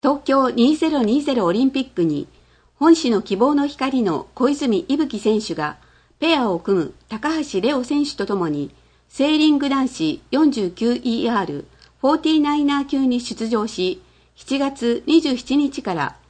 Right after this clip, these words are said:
スタート予定のレースに臨みます。七歳からヨット競技を始めた小泉選手は、光の海でひたむきに汗を流し、世界で活躍する選手となって、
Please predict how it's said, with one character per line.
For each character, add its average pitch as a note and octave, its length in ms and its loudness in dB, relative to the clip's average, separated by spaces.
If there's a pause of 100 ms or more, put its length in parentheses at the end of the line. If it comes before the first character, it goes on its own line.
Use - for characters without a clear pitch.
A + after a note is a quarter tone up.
(120)
ス - 120 -20
タ C#4 100 0
ー D4 100 0
ト C#4+ 120 -2
予 C#4 140 0
定 G3 200 -2
の D3 300 -2
レ C4+ 140 2
ー D#4+ 60 2
ス B3+ 120 -4
に F3+ 120 2
臨 E3+ 300 -2
み F#3 80 2
ま F3+ 140 -2
す。 - 180 -20 (720)
七 B3+ 240 4
歳 C#4 200 -2
か F#3 120 -4
ら D#3+ 220 -2
ヨ F3 140 0
ッ F3+ 40 -14
ト C#4+ 140 -2
競 D#4+ 220 2
技 A3 140 0
を F#3+ 40 0
始 F#3+ 240 -6
め G3+ 120 2
た F#3 280 -2 (140)
小 B3 120 0
泉 C#4 280 0
選 G#3 200 0
手 E3+ 160 -6
は、 D3 220 -4 (380)
光 C4+ 360 2
の B3+ 160 4
海 G3+ 180 0
で E3 260 -4 (180)
ひ - 140 -20
た D#4 120 4
む D#4+ 140 8
き D4 140 0
に C#4 260 0
汗 A#3 240 -4
を F3 100 -2
流 D#3+ 220 -4
し、 D#3+ 280 -10 (380)
世 - 180 -4
界 B3+ 220 0
で E3+ 120 -2
活 E3+ 240 -8
躍 B3+ 200 -2
す A#3+ 140 -6
る A3 120 -4
選 C#4 200 0
手 E4 140 -4
と F#4 140 -2
な F3+ 100 -2
っ F#3 40 -12
て、 D#3 320 -10